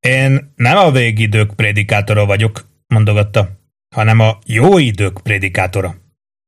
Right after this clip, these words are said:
Ekkora sikerrel kéz a kézben járt a botrány is. Minden dollárból, amit lelkészként kapott, Joe, Cooley, Barber offshore cégeken keresztül újabb ötöt csinált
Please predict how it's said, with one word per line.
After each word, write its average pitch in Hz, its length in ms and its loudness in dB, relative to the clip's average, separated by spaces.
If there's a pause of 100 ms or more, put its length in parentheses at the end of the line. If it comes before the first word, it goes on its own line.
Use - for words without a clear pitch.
(680)
Ekkora 147 340 0
sikerrel 120 720 0
kéz 113 220 -2
a 98 100 -2
kézben 104 360 0
járt 104 240 2
a 113 40 0
botrány 104 360 0
is. 104 220 -2 (720)
Minden 127 360 2
dollárból, 123 680 2
amit 107 380 -2
lelkészként 107 760 -4
kapott, 120 480 -2 (600)
Joe, 120 480 2
Cooley, 120 560 0
Barber 117 640 2 (140)
offshore 107 540 -2
cégeken 104 500 -4
keresztül 117 480 -2 (460)
újabb 120 320 2
ötöt 101 260 0
csinált 117 720 -4